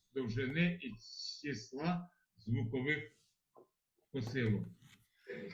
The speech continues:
Різна концентрація цукрів в розчині для прояву мобілізуючих танців.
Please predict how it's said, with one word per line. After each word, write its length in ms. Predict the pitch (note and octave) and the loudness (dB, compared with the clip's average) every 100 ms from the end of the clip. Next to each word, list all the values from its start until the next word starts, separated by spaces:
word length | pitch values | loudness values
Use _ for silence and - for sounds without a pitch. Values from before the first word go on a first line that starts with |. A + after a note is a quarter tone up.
| - - | -10 -6
Різна 460 | - F#3 G#3+ G#3 G3+ | 6 8 10 8 6
концентрація 840 | G3 E3+ G3 F3 G3+ G3+ - F#3+ | 6 4 4 4 4 2 4 2
цукрів 640 | E3+ F3 - G#3 F#3+ C#3 | 4 2 4 4 4 2
в 40 | D#3+ | 4
розчині 640 | F3+ - - D3+ C3+ B2 - _ _ _ _ - - - | 4 2 -2 -4 -4 -6 -10 _ _ _ _ -20 -16 -2
для 200 | A#2+ D3 | 2 2
прояву 580 | - F3 F3 E3 E3+ E3 | 6 10 10 10 6 4
мобілізуючих 1080 | C#3+ B2 C3+ C3+ A#2 D#3 D#3+ - D#3 - | 2 0 0 2 4 6 6 4 -2 -2
танців. 480 | C3 A2+ - - F#2 | 0 2 0 -2 -10